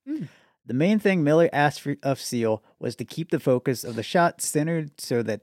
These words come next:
Speaker 2: while watching all the explosions and crazy ca-, crashes,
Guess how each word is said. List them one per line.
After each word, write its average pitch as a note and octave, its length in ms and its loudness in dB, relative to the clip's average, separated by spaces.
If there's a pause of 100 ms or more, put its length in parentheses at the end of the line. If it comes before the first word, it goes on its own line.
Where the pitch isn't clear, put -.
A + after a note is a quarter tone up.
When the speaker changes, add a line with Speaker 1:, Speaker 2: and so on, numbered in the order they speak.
(140)
Speaker 2:
while B2+ 420 2
watching C#3 540 0
all C3 260 2
the C#3 140 0
explosions F3+ 600 0
and B2 80 -2
crazy B2 300 -2
ca-, E3 380 0
crashes, F3+ 500 2